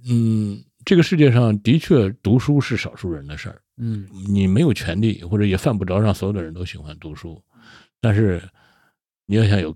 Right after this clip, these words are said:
Speaker 1: 这方面的成就感，你还真是需要就是虐待自己一下，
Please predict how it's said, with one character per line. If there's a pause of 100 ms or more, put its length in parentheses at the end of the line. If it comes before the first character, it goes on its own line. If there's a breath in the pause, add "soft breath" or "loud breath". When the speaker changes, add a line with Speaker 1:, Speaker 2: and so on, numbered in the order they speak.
(100)
Speaker 1:
这
方
面
的
成
就
感， (200)
你
还 (120)
真
是
需
要 (400)
就
是
虐
待
自
己
一
下，